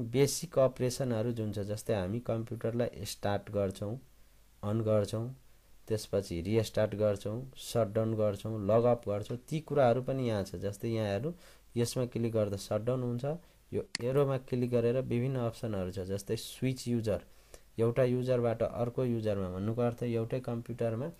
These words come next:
तिन चारजनाको युजर बनाएको छ भने एक युजरबाट अर्को युजरमा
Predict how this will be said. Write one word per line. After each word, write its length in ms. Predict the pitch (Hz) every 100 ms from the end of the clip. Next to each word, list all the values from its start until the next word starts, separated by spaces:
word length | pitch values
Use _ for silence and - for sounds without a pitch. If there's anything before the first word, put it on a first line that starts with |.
| - - -
तिन 160 | 123
चारजनाको 580 | 117 123 123 117 117 120
युजर 320 | 113 110 113
बनाएको 400 | 107 107 104 101
छ 100 | 98
भने 360 | 104 98 117 123
एक 220 | 110 127 123
युजरबाट 560 | 120 117 113 107 117
अर्को 460 | - - 113 120 120
युजरमा 520 | 117 110 107 107 165